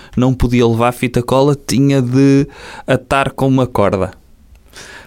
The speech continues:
Porque como era livro, eu tinha de dar a permissão. E vê este, este,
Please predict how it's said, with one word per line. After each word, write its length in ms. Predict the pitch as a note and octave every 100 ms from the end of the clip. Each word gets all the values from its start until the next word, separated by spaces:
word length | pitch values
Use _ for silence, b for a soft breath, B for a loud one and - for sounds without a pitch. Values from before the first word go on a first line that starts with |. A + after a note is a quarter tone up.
| -
Porque 160 | C3
como 260 | - D#3 D#3+
era 160 | C#3+ C3+
livro, 580 | C#3 D#3 D#3 E3+ F3+ -
eu 120 | C#3+
tinha 320 | - F3 F3
de 240 | C3+ B2+ A#2+
dar 260 | B2 F3+
a 60 | D#3+
permissão. 440 | D3+ C#3 C3+ B2+
E 20 | C3+
vê 100 | D#3+
este, 160 | D#3
este, 880 | C#3+ C#3+ - C#3 A#2+ F#2 B2+ B2 -